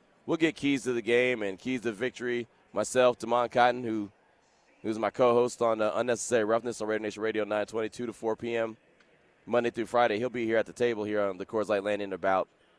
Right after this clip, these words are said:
uh, about ten forty, ten forty-five. He'll give his keys to the game. I'll give my keys to the game, keys to victory, what the Raiders are gonna have to do to walk away with the W and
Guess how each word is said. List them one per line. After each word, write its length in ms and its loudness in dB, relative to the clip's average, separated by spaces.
uh, 180 0
about 240 2
ten 220 -2
forty, 280 0
ten 200 -4
forty-five. 580 0
He'll 100 -2
give 220 2
his 180 2
keys 240 -4
to 80 -4
the 60 -14
game. 260 2
I'll 80 4
give 160 -2
my 160 0
keys 240 -8
to 60 -8
the 80 -8
game, 240 -2
keys 180 -8
to 60 -8
victory, 400 -8
what 160 0
the 80 -10
Raiders 240 0
are 20 -18
gonna 120 -2
have 80 -4
to 60 -18
do 320 -4
to 100 -6
walk 220 4
away 380 0
with 120 -6
the 80 -8
W 460 0
and 180 -8